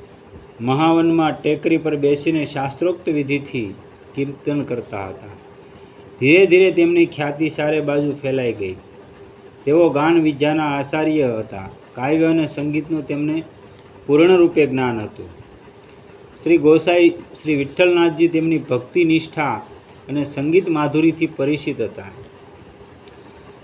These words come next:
જો કે બંનેનો સાક્ષાત્કાર થયો ન હતો, તો પણ બંને એકબીજાના પ્રત્યે આકૃષ્ટ હતા. ગોવિંદ સ્વામીએ શ્રી વિઠ્ઠલનાથ પાસે વિક્રમ સંવત પંદરસો ને બાણુંમાં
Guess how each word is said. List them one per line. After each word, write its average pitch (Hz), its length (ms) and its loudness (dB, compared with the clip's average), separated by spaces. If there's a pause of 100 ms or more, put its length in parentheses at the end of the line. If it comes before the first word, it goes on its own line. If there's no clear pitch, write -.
(100)
જો 143 100 2
કે 170 160 2
બંનેનો 165 420 4
સાક્ષાત્કાર 160 760 -4
થયો 156 380 0
ન 180 60 -2
હતો, 123 500 -2 (100)
તો 147 140 -4
પણ 160 180 -2
બંને 143 500 0 (600)
એકબીજાના 156 600 2
પ્રત્યે 156 460 -2
આકૃષ્ટ 143 600 0
હતા. 110 360 -4 (800)
ગોવિંદ 160 360 6
સ્વામીએ 170 420 4
શ્રી 165 200 0
વિઠ્ઠલનાથ 165 560 0 (100)
પાસે 151 480 -2 (880)
વિક્રમ 165 380 2
સંવત 175 440 -2
પંદરસો 170 480 0
ને 170 120 2
બાણુંમાં 147 800 0